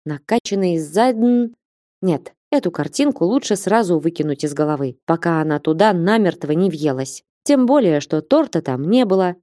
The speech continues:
а значит, всё понарошку. Я села в постели, довольно широкой,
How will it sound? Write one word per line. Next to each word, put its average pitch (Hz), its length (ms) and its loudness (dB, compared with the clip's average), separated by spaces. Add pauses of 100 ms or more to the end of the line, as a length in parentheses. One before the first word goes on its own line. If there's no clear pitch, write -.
(120)
а 143 120 -6
значит, 147 580 -4 (180)
всё - 200 0
понарошку. 143 680 -2 (480)
Я 202 180 2
села 240 380 2
в - 120 -10
постели, 151 680 -2 (140)
довольно 147 440 0
широкой, 143 680 -2